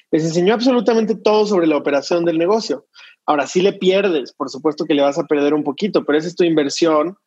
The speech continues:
de entender si le quieres invertir mucho más o de si, eh,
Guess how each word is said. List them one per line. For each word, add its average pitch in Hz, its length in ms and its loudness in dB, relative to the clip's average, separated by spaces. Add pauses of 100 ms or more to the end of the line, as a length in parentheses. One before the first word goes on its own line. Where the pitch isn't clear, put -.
(120)
de 143 200 -2
entender 147 540 0
si 165 140 -2
le 147 120 0
quieres 170 260 0
invertir 151 460 0
mucho 185 400 2
más 160 520 -2 (400)
o 175 260 2
de 160 140 2
si, 170 500 -2 (240)
eh, 135 420 -2